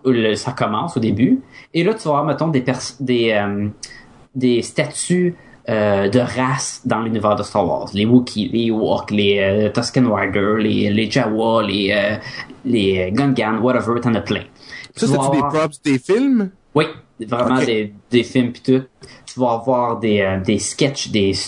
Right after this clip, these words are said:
Speaker 1: du, euh, des storyboards, des dessins, des illustrations, des concepts, plein, plein, plein de trucs. Pour en avoir pour le visuellement, t'en as plein. À chaque section. Puis là, tu vas avoir une télévision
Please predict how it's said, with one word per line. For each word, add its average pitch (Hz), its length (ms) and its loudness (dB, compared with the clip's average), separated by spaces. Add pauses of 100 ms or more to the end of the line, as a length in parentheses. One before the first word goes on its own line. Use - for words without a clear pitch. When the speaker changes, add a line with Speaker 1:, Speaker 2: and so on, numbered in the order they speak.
Speaker 1:
du, 107 100 -4 (300)
euh, 98 420 2 (160)
des 117 80 0
storyboards, 120 680 0
des 107 160 -4
dessins, 123 480 0
des 107 200 0
illustrations, 117 400 -2
des 120 140 0
concepts, 131 560 -2
plein, 147 200 -2
plein, 139 160 0
plein 120 140 0
de 107 60 -4
trucs. 143 280 -2 (380)
Pour 123 160 0
en 113 40 2
avoir 117 360 0
pour 120 80 0
le 101 80 -2
visuellement, 104 640 0
t'en 107 180 0
as 95 60 0
plein. 95 260 -4 (500)
À 95 220 -2
chaque 127 280 -4
section. - 500 -2 (100)
Puis - 160 -2
là, 202 360 0 (220)
tu - 120 -12
vas 127 80 2
avoir 127 160 2
une 139 80 -2
télévision 160 560 0